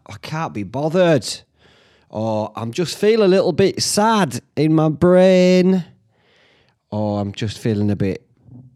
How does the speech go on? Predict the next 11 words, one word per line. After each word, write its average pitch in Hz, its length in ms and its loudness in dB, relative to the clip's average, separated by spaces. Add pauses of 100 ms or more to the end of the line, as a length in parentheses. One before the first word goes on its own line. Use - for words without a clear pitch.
(180)
I 104 140 -6
don't 87 220 -6
know, 85 160 -6
despondent. - 1600 -10
Is 90 120 -12
that 90 120 -6
a 82 60 -8
word? 92 500 -4
Despondent. - 920 -6 (720)
<laughs> - 600 -20
Discombobulated. 170 1400 -2